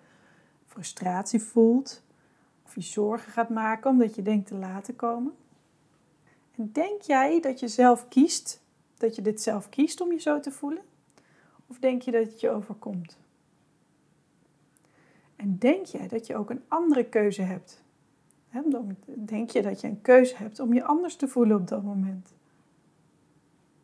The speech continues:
Ik zou graag even een korte oefening met je doen om je te laten inzien dat je wel degelijk controle hebt over hoe jij je voelt. Want laat ik je nu eens een vraag stellen.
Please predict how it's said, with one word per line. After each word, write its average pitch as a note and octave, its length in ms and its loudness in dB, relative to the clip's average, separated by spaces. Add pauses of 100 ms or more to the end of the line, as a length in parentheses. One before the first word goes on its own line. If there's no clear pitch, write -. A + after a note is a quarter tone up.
(1600)
Ik - 140 -8
zou - 160 0
graag D#4+ 380 0
even B3 240 -6
een G#3 100 -8
korte D#4 340 2
oefening D4 400 4
met C4 180 0
je G#3+ 80 -10
doen A#3+ 320 2
om C4+ 160 8
je B3+ 80 6
te B3 120 0
laten G#3 400 2
inzien C4+ 640 6 (260)
dat A#3 300 2
je G#3+ 120 4
wel F#3 260 -6
degelijk A#3 560 4
controle A#3 560 6
hebt G3 380 -2
over A3 280 4
hoe G#3 140 4
jij G#3 200 4
je G3 80 0
voelt. A3 460 -12 (2000)
Want A3+ 120 -4
laat B3 240 6
ik C4 80 -10
je B3 100 4
nu A3+ 60 6
eens A3 100 4
een G3+ 140 0
vraag G3 300 -10
stellen. F#3 400 -10